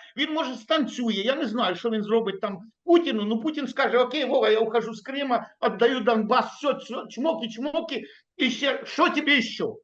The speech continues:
От, мабуть, ви так думали, люди, коли ви голосували за Зеленського, ви думали так, да? А я голосував дуже конкретно за армія, мова, віра.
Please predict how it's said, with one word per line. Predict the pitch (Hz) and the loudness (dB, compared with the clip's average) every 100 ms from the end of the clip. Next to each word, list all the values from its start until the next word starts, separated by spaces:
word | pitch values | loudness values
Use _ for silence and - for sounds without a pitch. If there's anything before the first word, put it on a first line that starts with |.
| _ _ _ _ - | _ _ _ _ 0
От, | 214 214 | 0 4
мабуть, | 254 247 214 | 4 2 -2
ви | 226 | -4
так | 233 202 240 | 2 0 0
думали, | 208 233 190 185 | -4 -2 -2 -2
люди, | 247 302 196 | 0 0 0
коли | - 247 | -4 -6
ви | 240 | -2
голосували | 202 220 220 220 226 190 160 | 0 0 -4 -2 0 0 -4
за | 180 | -10
Зеленського, | 175 208 240 240 226 190 | -8 -4 -2 -2 -2 -4
ви | 170 | -4
думали | 190 214 214 208 | -2 0 2 2
так, | 202 156 139 | 0 -4 -2
да? | 190 233 - _ | -4 -4 -6 _
А | 180 | 0
я | 185 254 | 2 2
голосував | 269 269 - 262 254 190 | 2 -2 -6 -2 -2 -2
дуже | 247 262 | -8 -8
конкретно | 269 247 226 175 151 151 | -8 -8 -4 -6 -6 -4
за | 170 180 | -2 2
армія, | 196 214 226 269 277 | 4 4 2 -2 -4
мова, | 208 190 185 190 220 160 160 | -4 -2 -2 0 -2 -4 -10
віра. | 160 113 | -8 -8